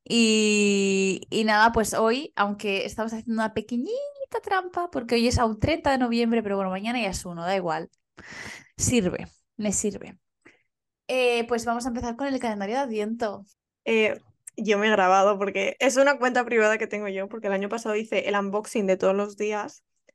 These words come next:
Speaker 2: porque tenía uno de maquillaje. Y
Speaker 1: ¿Ah,
Speaker 2: ese
Speaker 1: sí?
Speaker 2: año, eh, sí, este año también me he hecho la grabación. No sé cómo irán todos los días, porque hay días que no estaré en casa,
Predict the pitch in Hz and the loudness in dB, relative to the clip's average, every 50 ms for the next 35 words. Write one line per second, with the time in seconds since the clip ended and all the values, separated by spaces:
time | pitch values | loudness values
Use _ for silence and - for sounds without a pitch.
0 | _ - - - 226 220 226 220 220 226 226 233 247 240 233 233 226 214 214 214 | _ -10 -2 -2 0 2 4 4 4 4 4 4 4 2 2 2 0 -2 -4 -6
1 | 196 196 196 190 - - - - _ _ _ _ _ _ _ _ _ _ _ _ | -4 -4 -4 -4 -4 -8 -8 -8 _ _ _ _ _ _ _ _ _ _ _ _
2 | _ - - 233 233 233 220 - 240 233 226 220 220 220 220 226 226 - - - | _ -8 -2 2 2 2 4 4 4 4 4 4 2 0 -2 -4 -4 -6 -8 -12
3 | _ _ _ _ _ _ _ _ _ _ _ _ _ _ _ _ _ _ _ _ | _ _ _ _ _ _ _ _ _ _ _ _ _ _ _ _ _ _ _ _
4 | _ _ _ _ - - 233 226 220 214 208 190 180 220 - - 226 208 202 220 | _ _ _ _ -2 0 2 4 4 4 4 4 2 0 -2 -2 -2 -2 -2 -2
5 | - 226 214 214 220 214 220 208 196 196 196 196 190 190 196 - - 202 190 190 | -6 -6 -6 -4 -4 -4 -4 -4 -2 -2 0 0 -2 -2 -4 -4 -4 -2 -2 -2
6 | 190 196 202 196 196 196 _ - 190 180 208 - - 208 208 202 - 220 220 - | -2 -2 -2 -2 -2 -4 _ -4 -4 -4 -4 -4 -4 -4 -4 -2 -2 -4 -2 0
7 | 233 226 220 220 226 226 220 226 233 269 277 262 - - 226 214 208 208 208 196 | 2 2 2 2 2 2 2 2 0 -2 -6 -10 -8 -6 -6 -4 -4 -4 -4 -4
8 | 220 226 247 277 - _ - 214 214 208 202 202 208 202 208 - 214 202 202 - | -4 -4 -4 -6 -10 _ -8 -4 -2 2 2 2 2 0 0 -2 -4 -6 -4 -4
9 | 208 196 190 196 226 240 - 285 | -4 -2 -2 -2 -4 -6 -6 -8